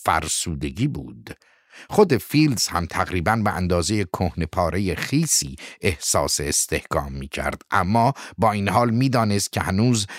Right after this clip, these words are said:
تا ته فیلمی برایش باقی است، می‌تواند خود را سر پا نگه دارد. اما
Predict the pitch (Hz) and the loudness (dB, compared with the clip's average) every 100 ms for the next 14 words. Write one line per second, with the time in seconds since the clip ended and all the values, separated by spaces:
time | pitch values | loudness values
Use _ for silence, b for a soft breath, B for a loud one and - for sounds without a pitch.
0 | B - 107 92 - 127 110 95 - - | B 0 0 0 2 2 2 -2 -10 2
1 | 165 156 123 117 101 95 85 80 - - | 4 6 4 2 4 2 2 -2 -4 -2
2 | 78 69 110 113 - - 107 B - 117 | -2 0 0 0 -2 -2 -6 B 0 2
3 | 120 113 95 85 80 - 90 87 82 - | 2 2 2 0 -2 -2 -2 0 0 0
4 | - 90 87 - 107 73 69 73 - 69 | 2 2 -2 -2 -2 -2 -6 -10 -8 -8
5 | - - - 143 135 90 80 | -8 -4 -2 0 0 0 -2